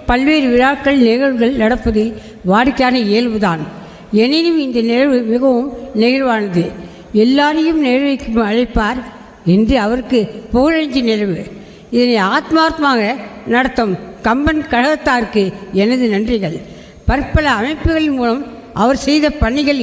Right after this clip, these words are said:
ஏராளம். அதில் திருக்கோயில் பேரியக்கம் என்பது மகத்தானது. இறைவனுக்கு தொண்டு செய்வதில் அமைதியான ஆ-, அலாதியான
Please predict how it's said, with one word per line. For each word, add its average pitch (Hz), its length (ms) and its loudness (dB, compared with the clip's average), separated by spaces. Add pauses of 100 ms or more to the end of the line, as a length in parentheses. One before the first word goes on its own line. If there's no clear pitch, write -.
(140)
ஏராளம். 240 420 -2 (540)
அதில் 220 360 0 (340)
திருக்கோயில் 330 680 0
பேரியக்கம் 311 600 2
என்பது 226 300 2 (340)
மகத்தானது. 214 640 -2 (480)
இறைவனுக்கு 320 540 0
தொண்டு 269 280 2
செய்வதில் 240 480 0 (400)
அமைதியான 294 480 2 (180)
ஆ-, 262 160 0 (480)
அலாதியான 294 500 2